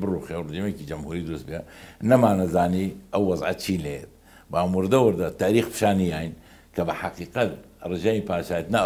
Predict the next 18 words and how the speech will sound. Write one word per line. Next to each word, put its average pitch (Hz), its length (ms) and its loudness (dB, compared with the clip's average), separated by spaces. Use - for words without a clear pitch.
ڕژێمی 101 340 0
پاشایەتی 90 520 -2
ئەوەنگە 90 360 -2
خراپ 87 320 0
بوو 78 160 -8
کە 80 140 -2
ئەمامان 85 440 -2
تەسەورمان 80 480 -4
نەکرد 117 240 -8
و 95 40 2
نە 127 180 6
ڕژێمی 107 580 0
جەمهوری 101 500 4
ئەمەنگە 90 400 2
باش 85 200 0
بوو 80 120 -8
کە 78 100 -12
تەسەورمان 69 480 -8